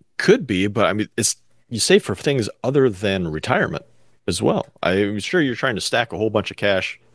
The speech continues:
to use to cover all of your different expenses you're gonna have in retirement. But up until then, I mean, you're saving for, who knows, any number of other, um, expenses or, or things that may pop up in your life. And it's that,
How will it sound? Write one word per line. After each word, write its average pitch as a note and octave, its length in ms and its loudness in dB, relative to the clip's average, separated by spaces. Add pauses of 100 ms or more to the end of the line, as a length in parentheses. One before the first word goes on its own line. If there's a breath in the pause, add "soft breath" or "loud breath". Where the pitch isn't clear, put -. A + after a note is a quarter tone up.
to - 120 -6
use G2+ 440 0 (180)
to - 80 -2
cover - 240 0 (180)
all B2 360 0
of F#2+ 100 0
your E2 100 -8
different D2+ 280 -4
expenses D#2 500 -2
you're - 80 -4
gonna D2+ 180 -2
have D2 120 2
in C#2 60 -4
retirement. D#2 420 0 (1000 loud breath)
But - 160 2
up F3+ 140 -2
until C#4+ 340 -2
then, F2+ 240 -2
I E2+ 40 -2
mean, F#2 140 -2
you're A#2+ 120 0
saving G#2 420 0
for, F2+ 640 -2
who C3 160 0
knows, G2 480 -2
any F#2 240 0
number F2+ 340 0
of E2 300 -2 (140)
other, F2+ 380 0 (680 soft breath)
um, D2+ 440 -6 (460)
expenses G2+ 580 0
or, F#2 200 0
or F2+ 480 0 (120)
things C#3 200 0
that G2+ 80 -2
may G2 140 2
pop C3 260 -2
up C3 280 2
in F2+ 100 0
your E2 140 2
life. - 360 -4 (120)
And G2 160 2
it's - 180 -2
that, G2 240 2